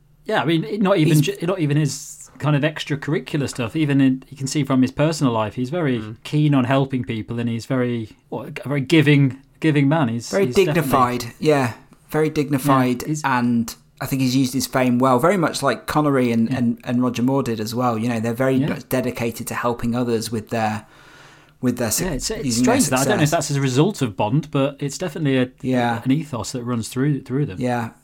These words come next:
Speaker 3: I think
Speaker 2: Yeah.
Speaker 3: that just sort of s-, speaks a lot about, you know, the people behind the Bond films as well, who really wanna work with the really dignified people. You, you don't see these
Speaker 2: Yeah.
Speaker 3: people
Speaker 1: Yeah.
Speaker 3: in, in too many scandals.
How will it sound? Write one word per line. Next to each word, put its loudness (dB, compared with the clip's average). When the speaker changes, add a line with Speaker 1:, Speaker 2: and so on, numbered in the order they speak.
Speaker 3:
I -4
think -4
Speaker 2:
Yeah. 0
Speaker 3:
that -8
just 0
sort 0
of -4
s-, -8
speaks -4
a -2
lot 2
about, 0
you -2
know, 0
the -6
people -4
behind 0
the 0
Bond 0
films -2
as -6
well, 2
who -2
really 0
wanna -2
work -2
with -6
the -2
really 0
dignified -4
people. -4
You, -8
you -12
don't -2
see -6
these -4
Speaker 2:
Yeah. -2
Speaker 3:
people -2
Speaker 1:
Yeah. 0
Speaker 3:
in, -4
in -4
too -4
many -2
scandals. -2